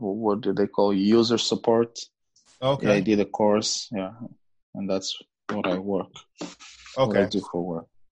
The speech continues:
Speaker 2: Oh, so are you kinda like help desk, sort of, like when people can call in with different
Speaker 1: Yep.
Speaker 2: Got you.
Speaker 1: That's it.
Speaker 2: Okay.
Speaker 1: Yeah.
Speaker 2: Oh, that's really cool, man. That's awesome. How, how far of a commute
Speaker 1: Mm-hmm.
Speaker 2: is it for you?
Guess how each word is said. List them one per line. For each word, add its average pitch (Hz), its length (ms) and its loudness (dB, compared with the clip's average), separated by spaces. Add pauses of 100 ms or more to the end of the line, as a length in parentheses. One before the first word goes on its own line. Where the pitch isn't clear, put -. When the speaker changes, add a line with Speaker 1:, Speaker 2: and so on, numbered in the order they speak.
(520)
Speaker 2:
Oh, 165 220 8
so 135 180 2
are 127 80 6
you 131 80 0
kinda 131 240 0
like 107 160 4
help 113 260 -2
desk, 123 280 0
sort 127 200 -2
of, 127 160 -8
like 95 160 -2
when 95 140 -10
people 98 280 -14
can 95 120 -20
call 98 280 0
in 92 120 -8
with 87 140 -12
different 110 340 4
Speaker 1:
Yep. - 40 -20 (460)
Speaker 2:
Got 90 300 -4
you. 78 140 -10 (100)
Speaker 1:
That's 101 340 -4
it. 101 40 2
Speaker 2:
Okay. 123 260 -4 (220)
Speaker 1:
Yeah. 110 280 -4
Speaker 2:
Oh, 170 100 2
that's 233 200 -2
really 220 200 -4
cool, 214 280 0
man. 120 200 -4 (140)
That's 120 180 -8
awesome. 117 420 -4 (420)
How, 160 220 4
how 170 100 6
far 170 200 4
of 151 100 2
a 147 60 0
commute 123 320 4
Speaker 1:
Mm-hmm. 117 60 -6
Speaker 2:
is - 60 -16
it - 100 -20
for 107 160 -6
you? 101 120 -8